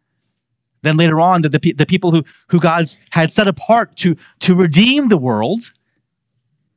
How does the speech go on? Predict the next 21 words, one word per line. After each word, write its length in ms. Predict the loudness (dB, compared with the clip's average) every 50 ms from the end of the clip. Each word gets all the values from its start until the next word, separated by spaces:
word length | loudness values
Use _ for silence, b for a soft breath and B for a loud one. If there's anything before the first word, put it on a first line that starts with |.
| _ _ _ _ _ -14
constantly 580 | -12 -6 -2 -2 -2 -2 0 -2 0 0 0 0
wanted 300 | -2 -2 -2 -2 -2 -4
to 80 | -4 -2
be 220 | 0 0 0 0
like 400 | 0 -2 -2 -2 -4 -6 _ _
the 80 | -10 -8
world. 460 | -8 -8 -10 -12 -14 -16 -18 -20 -20 -20 -20 -20 _ _ _ _ _ _ _ _ _ _ _ _ _ _ _ _ _ _ _ _ _ _ _ _ _ _ _ _ _ _ _ _ _ _ _ _ _ _ _ _ _ _ _ -2
Even 220 | -2 0 2 2
now, 380 | 0 0 0 -2 -4 -8 -12 _ _ _ _ _ _ _ _ _ _ _ _ _ _ _ _ _ _ _ _ _ _ _ _ _ _ _ _ _ _ _ _ _ _ _ _ _ _ _
the 80 | -10
people 320 | -6 -4 -4 -4 -2 -4 -4
that 440 | -2 -4 -6 -6 _ _ -20 -14 -6
God 200 | -4 -2 -2 -2
has 120 | -4 -4
saved 600 | -8 -6 -4 -4 -2 -2 -2 -4 -4 -8 -14 -20 -20
to 80 | -12
be 140 | -8 -6 -4
his 120 | -4 -6
hands 340 | -6 -10 -10 -8 -8 -8 -8
and 160 | -10 -12 -14
feet, 460 | -14 -14 -16 -16 -16 -18 -20 -20 -20